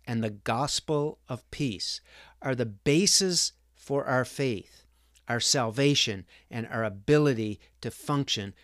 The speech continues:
with the Spirit's power. Wearing the belt of truth, the breastplate of righteousness, and the shoes of the readiness of the gospel of peace, we are now commanded to take up the shield of faith,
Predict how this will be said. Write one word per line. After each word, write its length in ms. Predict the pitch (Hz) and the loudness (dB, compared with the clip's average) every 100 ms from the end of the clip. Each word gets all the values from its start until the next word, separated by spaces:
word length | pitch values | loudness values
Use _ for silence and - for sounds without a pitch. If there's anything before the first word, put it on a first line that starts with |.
| _ 110 | _ -14
with 100 | - | -8
the 100 | 110 | -6
Spirit's 500 | - 113 107 107 - | -4 -4 -4 -6 -14
power. 520 | - 117 98 90 - _ _ _ _ _ _ _ _ - _ | -10 -8 -8 -10 -18 _ _ _ _ _ _ _ _ -20 _
Wearing 680 | - 117 160 196 196 202 196 | -8 0 2 4 4 2 0
the 200 | 165 131 | -4 -8
belt 360 | 113 139 156 - | -2 0 0 0
of 140 | 127 | -8
truth, 640 | - - 151 120 95 - _ _ _ - | -6 -2 0 0 -2 -16 _ _ _ -14
the 80 | 104 | -12
breastplate 680 | - 156 - - 165 156 | 0 2 4 2 0 -2
of 160 | 143 123 | -2 -2
righteousness, 760 | 139 143 147 127 - 107 101 - | -2 0 -2 -4 -4 -6 -8 -8
and 180 | 135 120 | -4 -2
the 60 | |
shoes 640 | 110 - - 170 160 131 120 | 0 0 4 4 4 0 -4
of 220 | 135 110 | -8 -8
the 80 | 110 | -8
readiness 640 | 104 131 147 131 110 - | -2 -2 0 -2 -2 -4
of 100 | 110 | -6
the 80 | 107 | -8
gospel 520 | 117 127 127 - 117 | -4 -4 -4 -6 -8
of 180 | 107 _ | -8 _
peace, 380 | 139 113 95 - - - - | -8 -6 -8 -12 -18 -20 -6
we 180 | 127 131 | 0 0
are 80 | 131 | 0
now 440 | 139 165 196 185 | 0 0 -2 -6
commanded 760 | - 143 135 143 170 156 120 - | -6 -4 0 0 0 -2 -6 -8
to 340 | - 135 127 - _ _ _ - | -6 -2 -4 -6 _ _ _ -8
take 340 | 139 127 - - | -2 -2 -4 2
up 380 | 196 170 _ - _ _ _ _ | 4 4 _ -20 _ _ _ _
the 80 | 107 | -4
shield 400 | - 127 120 113 | -2 0 0 -2
of 100 | 110 | -6
faith, 420 | - 120 95 - | -2 -2 -2 -6